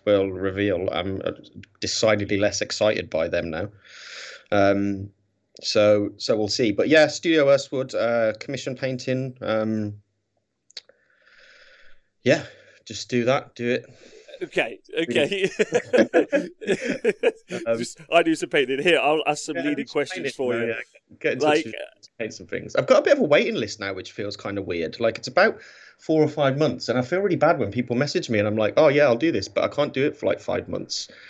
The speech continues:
Speaker 1: Um, so that's quite strange. That's, like, a new, that's a new thing, and it's good. It's, I mean, it's great,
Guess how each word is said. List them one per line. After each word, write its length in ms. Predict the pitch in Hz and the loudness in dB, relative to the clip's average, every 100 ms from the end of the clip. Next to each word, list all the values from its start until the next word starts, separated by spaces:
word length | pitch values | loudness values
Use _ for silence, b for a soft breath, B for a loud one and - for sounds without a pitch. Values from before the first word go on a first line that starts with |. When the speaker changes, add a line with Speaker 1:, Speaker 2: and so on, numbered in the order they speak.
| B B B B B - | B B B B B -2
Speaker 1:
Um, 440 | 104 104 104 101 | 2 2 0 -4
so 160 | - 123 | -2 2
that's 260 | 156 - | 2 -2
quite 220 | - 110 - | 0 0 0
strange. 420 | - 82 92 - | -4 -4 -6 -8
That's, 240 | - - | -8 -4
like, 180 | 101 - | -4 -4
a 40 | |
new, 420 | 101 104 101 98 98 | -4 -2 -2 -2 -2
that's 240 | 92 98 | -2 -2
a 40 | 107 | -2
new 140 | 104 | -2
thing, 220 | 98 90 104 | 0 0 2
and 80 | |
it's 100 | 123 | 0
good. 140 | - - | 2 2
It's, 180 | 120 113 | 2 2
I 60 | |
mean, 140 | 120 107 | 0 -2
it's 160 | - | -4
great, 400 | - 135 - - | 0 0 0 -8